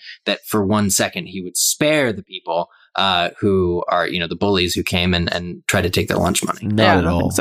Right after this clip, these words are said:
Speaker 3: so.
Speaker 2: There, there's still that streak of vengeance that runs deep within him, and, and you can see it in part when the Septon was telling the story about how he cut the boy's throat and the mother was screaming for mercy. It,
Speaker 1: He'd been there.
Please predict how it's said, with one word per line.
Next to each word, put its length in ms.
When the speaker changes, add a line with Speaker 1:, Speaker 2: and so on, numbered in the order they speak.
Speaker 3:
so. 100
Speaker 2:
There, 220
there's 240
still 280
that 240
streak 300
of 100
vengeance 560
that 360
runs 360
deep 280
within 280
him, 160
and, 160
and 180
you 80
can 140
see 280
it 180
in 200
part 360
when 640
the 100
Septon 400
was 140
telling 340
the 80
story 360
about 280
how 160
he 120
cut 260
the 80
boy's 340
throat 380
and 120
the 40
mother 320
was 120
screaming 360
for 160
mercy. 520
It, 120
Speaker 1:
He'd 160
been 160
there. 180